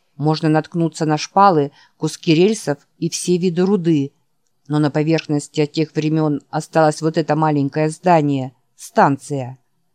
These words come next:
Конечно, здание не могло быть настоящей станцией, как мы понимаем это слово. Оно слишком мало для этого, любой скажет. Здесь находилась главная железнодорожная контора,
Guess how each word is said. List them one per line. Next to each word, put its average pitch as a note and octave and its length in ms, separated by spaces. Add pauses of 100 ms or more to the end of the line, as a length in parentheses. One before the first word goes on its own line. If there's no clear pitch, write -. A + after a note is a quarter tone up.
(160)
Конечно, D#3+ 760
здание D#3 500
не D#3 100
могло D3+ 340
быть B3 200
настоящей D#3+ 640
станцией, D3+ 680 (260)
как F#3+ 200
мы D3 140
понимаем D#3+ 560
это D3 180
слово. C#3+ 580 (500)
Оно D3+ 220
слишком D#3 520
мало E3 300
для E3 260
этого, C#3 420 (240)
любой F3 380
скажет. C#3+ 540 (640)
Здесь D3 360
находилась D#3 640
главная D#3 440
железнодорожная D#3 760
контора, D#3+ 640